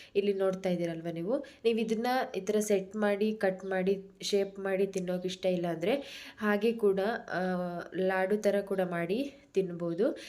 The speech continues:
ಇಲ್ಲಾಂದ್ರೆ ಈ ಥರ ಮಾಡಿದ್ರೆ ಚೆನ್ನಾಗಿರುತ್ತೆ ನೋಡೋದಕ್ಕೆ, ಹಾಗೆ ತಿನ್ನೋದಕ್ಕೂ ಒಂಥರ, ಆ, ಆ,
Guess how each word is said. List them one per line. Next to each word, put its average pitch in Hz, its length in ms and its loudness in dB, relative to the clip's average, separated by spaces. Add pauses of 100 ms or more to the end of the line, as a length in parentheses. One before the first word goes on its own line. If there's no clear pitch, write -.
(140)
ಇಲ್ಲಾಂದ್ರೆ 240 420 2
ಈ 220 180 4
ಥರ 220 220 2
ಮಾಡಿದ್ರೆ 185 720 0
ಚೆನ್ನಾಗಿರುತ್ತೆ 190 640 2
ನೋಡೋದಕ್ಕೆ, 185 720 0
ಹಾಗೆ 185 440 -2 (320)
ತಿನ್ನೋದಕ್ಕೂ 196 580 2
ಒಂಥರ, 175 580 -4 (260)
ಆ, - 80 -4 (880)
ಆ, 185 80 0